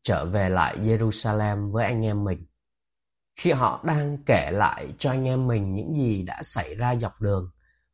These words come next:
và việc họ đã nhận ra Chúa thế nào khi Người bẻ bánh, thì chính Đức Giêsu lại hiện ra đứng giữa họ và bảo,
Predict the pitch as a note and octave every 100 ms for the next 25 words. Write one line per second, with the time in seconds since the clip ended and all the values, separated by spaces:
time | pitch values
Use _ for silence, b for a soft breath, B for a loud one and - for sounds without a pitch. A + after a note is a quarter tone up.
0 | - A2+ G2 A2 G2 - _ _ - -
1 | F2+ C#3+ D3+ C3+ - B2 B2 A#2 - C3
2 | D3 C3+ D3+ C3 F#2+ F2+ - _ - C3
3 | A#2 F#2+ F2 C2 F#2+ F#2+ A2+ F#3 A#3 _
4 | _ _ _ _ _ _ _ - A2+ F2+
5 | - A2 C#3 A#2+ C#3 A2+ - A2+ G2 -
6 | b - A2+ A2+ A2+ - G#2 G#2+ G#2 G#2
7 | G#2+ C3+ B2+ - C3+ A2 - - - F#2+
8 | E2+ - - F2+